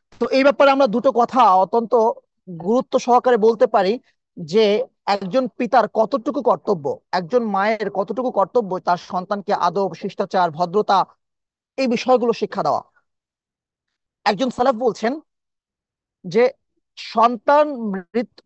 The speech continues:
পিতা মৃত্যুর পরে তার সন্তানের জন্য, আহ,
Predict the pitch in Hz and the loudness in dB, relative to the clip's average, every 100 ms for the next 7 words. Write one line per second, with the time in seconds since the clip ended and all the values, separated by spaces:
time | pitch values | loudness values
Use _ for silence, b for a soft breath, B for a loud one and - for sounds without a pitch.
0 | - 226 269 233 233 277 247 214 196 220 | -6 -2 0 0 -2 -2 -2 0 2 2
1 | - 208 - 202 202 - 262 233 190 165 | 0 -2 -2 -8 -4 -2 0 -2 -4 -2
2 | 190 277 b b _ _ _ - 165 | -2 -2 b b _ _ _ 0 0